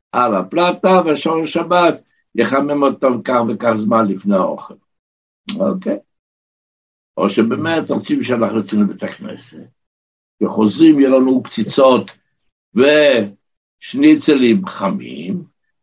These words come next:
אבל כשאנחנו מגיעים הביתה, אה, עד ש-, אז, אז נשים את השניצלים מה-, במקרר, ייקח זמן, וכשיגיע לסעודה הם לא יהיו מספיק חמים. אנחנו רוצים לשים אותו, אנחנו חוזרים לבית הכנסת בשעה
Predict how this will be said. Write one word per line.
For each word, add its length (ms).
אבל 440
כשאנחנו 240
מגיעים 380
הביתה, 640
אה, 460
עד 120
ש-, 60
אז, 440
אז 260
נשים 260
את 100
השניצלים 640
מה-, 380
במקרר, 720
ייקח 300
זמן, 480
וכשיגיע 480
לסעודה 580
הם 140
לא 60
יהיו 200
מספיק 400
חמים. 420
אנחנו 300
רוצים 300
לשים 280
אותו, 240
אנחנו 220
חוזרים 280
לבית 200
הכנסת 240
בשעה 480